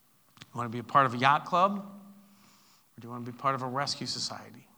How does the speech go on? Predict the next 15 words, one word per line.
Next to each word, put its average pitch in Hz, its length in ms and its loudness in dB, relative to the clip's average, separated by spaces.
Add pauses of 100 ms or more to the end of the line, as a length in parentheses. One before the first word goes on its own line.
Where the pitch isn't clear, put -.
(1000)
Do - 60 -20
you 123 60 -10
want 160 120 -6
your 127 120 -4
life 139 360 4
and 135 120 0
legacy 147 400 4
to 131 80 0
be 135 120 2
about 135 260 6
you 180 540 2 (240)
and - 80 -18
about, 113 480 0
you 117 60 -18
know, 117 80 -18